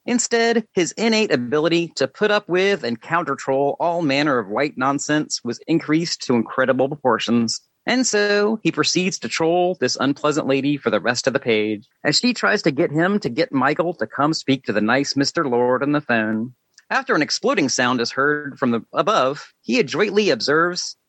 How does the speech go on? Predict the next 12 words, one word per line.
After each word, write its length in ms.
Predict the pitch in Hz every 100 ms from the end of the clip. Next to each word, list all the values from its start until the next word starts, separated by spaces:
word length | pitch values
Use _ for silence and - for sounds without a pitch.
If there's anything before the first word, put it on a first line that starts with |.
| -
he 140 | 339 359
may 160 | 330
be 160 | 294 294
an 100 | 277
attic. 420 | 285 294 - - - - - _ -
As 180 | 214
the 80 | 175
scene 320 | - 208 202
shifts 320 | 175 - 311 -
to 100 | 156
the 180 | 117
attic, 440 | 113 110 113 156